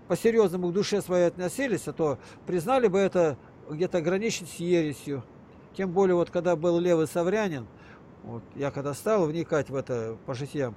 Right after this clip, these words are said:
он не был против икон. Он говорил, иконы повешать повыше, чтобы их не целовали, не трогали-то. Видишь как? Правильно? Это правильно.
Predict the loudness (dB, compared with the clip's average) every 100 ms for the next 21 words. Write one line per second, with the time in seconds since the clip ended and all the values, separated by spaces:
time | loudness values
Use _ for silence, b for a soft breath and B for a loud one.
0 | B B -8 -2 -2 2 4 4 6 4
1 | 4 2 0 2 0 0 -4 2 4 6
2 | 6 8 6 6 6 6 6 4 6 8
3 | 6 4 0 -2 0 0 0 -8 -16 B
4 | B -14 -6 2 6 10 10 8 4 2
5 | 6 8 6 4 -2 -4 -10 -14 B B
6 | B -6 -2 -2 -2 -6 -6 -18 B -20
7 | 4 8 8 8 6 6 6 8 8 8
8 | 4 -2